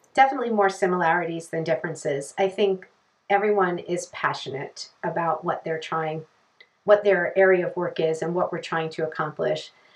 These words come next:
I feel like everyone is trying to embrace what we need to do going forward and trying to understand actually that we need to operate differently. I think that's something that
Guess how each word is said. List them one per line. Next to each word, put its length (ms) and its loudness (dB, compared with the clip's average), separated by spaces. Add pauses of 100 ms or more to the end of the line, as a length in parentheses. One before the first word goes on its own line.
(180)
I 160 2 (220)
feel 200 4
like 300 -2 (500)
everyone 680 2 (360)
is 240 0
trying 300 -2
to 160 -2
embrace 540 -2
what 160 2
we 80 4
need 180 6
to 80 -12
do 140 2
going 280 -2
forward 480 0 (520)
and 460 0 (100)
trying 260 0
to 160 -2
understand 720 -2 (340)
actually 320 0
that 160 0
we 60 2
need 180 4
to 160 0
operate 440 0
differently. 480 -2
I 60 -6
think 260 -2
that's 240 -4
something 380 -4
that 280 0